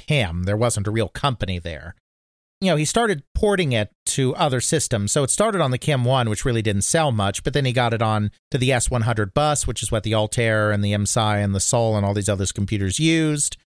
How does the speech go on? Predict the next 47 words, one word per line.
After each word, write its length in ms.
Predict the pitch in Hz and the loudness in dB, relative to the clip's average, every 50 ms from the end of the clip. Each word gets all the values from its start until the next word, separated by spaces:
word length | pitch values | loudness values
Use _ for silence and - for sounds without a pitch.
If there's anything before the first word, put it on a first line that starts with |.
| _ _ _ _ - | _ _ _ _ -2
From 180 | - 120 117 110 | 0 0 2 2
there, 640 | 131 151 156 156 156 156 151 151 151 151 156 - - | 2 2 2 2 2 2 2 2 0 0 -2 -4 -4
he 200 | 139 123 135 120 | -4 -2 -2 0
got 260 | 120 131 120 117 113 | 0 2 2 2 0
it 80 | 117 113 | 0 0
on 240 | 110 110 107 107 101 | 0 0 0 -2 -2
to 100 | - 113 | -4 -4
the 80 | 101 101 | -6 -6
T 180 | - - 127 | -4 -2 0
R 120 | 110 104 104 | 0 2 0
S 120 | 101 - | 0 2
eighty 300 | - 139 139 135 120 110 | 2 2 2 2 0 0
and 100 | 101 95 | -2 -2
the 60 | 95 | -4
pet. 640 | - - - - 185 190 185 180 180 - - - - _ _ _ _ _ _ _ _ _ - - | -2 -4 0 2 2 2 2 2 0 -2 -4 -8 -8 _ _ _ _ _ _ _ _ _ -10 -6
So 180 | - - 165 | -2 0 0
he 100 | 143 143 | 0 0
was 140 | 147 139 - | 0 -2 -2
starting 420 | - - 220 233 262 247 233 170 | 0 0 0 0 2 0 0 -2
to 60 | 143 135 | -2 0
get 180 | 135 156 143 | 0 0 0
it 100 | 135 135 - | 0 -2 -2
around 560 | - 127 113 113 127 135 139 139 139 131 127 - - - | -2 -2 0 0 0 0 2 2 0 0 -2 -4 -4 -4
a 80 | 127 | -2
little 460 | 120 120 123 131 143 170 180 170 135 | -2 0 0 2 2 2 2 2 0
bit. 420 | 110 - 101 80 76 71 - - - _ _ _ _ _ _ _ - | -2 -2 -4 -4 -4 -8 -10 -12 -12 _ _ _ _ _ _ _ -4
And 160 | - 175 147 | -2 0 2
that's 220 | 160 202 - - - | 2 2 0 0 -2
what 160 | 254 226 - | -2 -2 0
got 220 | - 165 151 147 | 0 0 2 2
him 300 | 143 135 131 127 123 123 - - | 0 0 0 -2 -2 -4 -6 -2
the 100 | - 131 | -2 -2
attention 440 | 123 - - 151 135 123 - - 127 | 0 0 0 0 0 0 0 0 -2
of 100 | 117 104 | -2 0
this 180 | 107 120 - - | 0 0 2 2
other 220 | 156 190 254 277 | 2 2 2 0
guy 360 | 170 120 117 104 101 101 98 104 | 0 0 0 0 0 0 0 -2
that 280 | 101 110 110 110 - | 0 -2 -2 -4 -2
was 140 | - 131 - | -4 -2 0
actually 300 | 147 143 127 - - 127 | 0 0 0 -2 -2 -2
the 60 | 110 | -2
founder 380 | 110 - 170 175 180 196 185 151 | -2 -2 0 0 0 0 0 -2
of 140 | 117 - - | -4 -2 -2
Personal 320 | - 113 101 - - 110 | -2 -2 -2 -2 -2 -2
Software, 420 | 104 - 120 107 98 - - 110 101 | 0 0 0 0 0 -2 -4 -4 -2
Dan 240 | - 110 98 95 | 0 0 0 0
Filstra. 600 | 92 - - 147 139 131 - - - 95 67 53 | -2 0 0 0 0 0 -2 -2 -2 -4 -4 -4